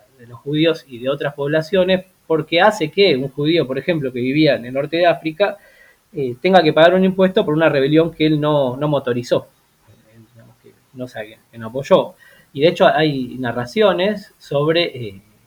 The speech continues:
digamos, funcionarios romanos haciendo desnudarse a una persona para ver si estaba circuncisa,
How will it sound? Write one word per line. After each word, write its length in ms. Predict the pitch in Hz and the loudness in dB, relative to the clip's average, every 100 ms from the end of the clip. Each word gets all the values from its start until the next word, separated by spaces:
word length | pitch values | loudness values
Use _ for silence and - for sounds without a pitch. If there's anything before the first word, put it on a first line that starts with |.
| _ _ _ | _ _ _
digamos, 220 | 123 117 | -20 -16
funcionarios 420 | 139 131 139 156 | -16 -8 0 0
romanos 420 | 156 160 185 190 - | 2 2 2 2 -4
haciendo 440 | 123 - 156 151 131 | -16 -6 -2 -2 -4
desnudarse 600 | 127 139 147 160 156 139 | -8 -8 0 0 0 -2
a 60 | |
una 180 | 147 151 | 0 0
persona 580 | 156 156 180 185 196 - _ _ - | -2 2 2 4 0 -2 _ _ -2
para 180 | 135 | 0
ver 120 | 143 151 | 2 -2
si 100 | 135 | -4
estaba 260 | 151 147 | 0 0
circuncisa, 840 | 143 131 143 147 165 156 - 165 | 0 -8 -6 -8 -8 -8 0 0